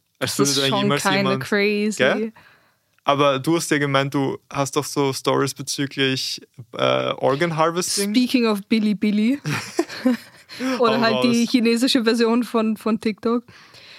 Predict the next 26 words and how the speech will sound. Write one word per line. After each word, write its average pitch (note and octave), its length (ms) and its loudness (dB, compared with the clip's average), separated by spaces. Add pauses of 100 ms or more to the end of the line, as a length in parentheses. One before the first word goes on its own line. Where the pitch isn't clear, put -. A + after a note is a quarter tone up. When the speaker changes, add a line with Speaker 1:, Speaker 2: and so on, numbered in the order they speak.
(280)
Speaker 2:
Gibt's A#3 240 -2
den, A#3+ 240 2 (720)
ich A3 180 2
hab, B3 160 2 (280)
das A#3 160 0
hab A#3 100 2
ich A#3 80 4
auf A3 120 0
YouTube G#3+ 400 0
gesehen. F3+ 360 -4
Also G3 160 0
ich G3 140 -2
hab G#3 120 -2 (280)
die - 80 -6
App G#3+ 200 0
nicht, G#3+ 300 -2
ich - 120 -2
hab G#3 160 0
das G#3+ 140 -2
alles G3+ 400 0 (100)
nochmal G#3 560 -2
über G3 200 0
wen E3+ 140 -4
anderen A3+ 320 0
Speaker 1:
Mhm. G#3+ 40 -2
Speaker 2:
gehört. G3 380 0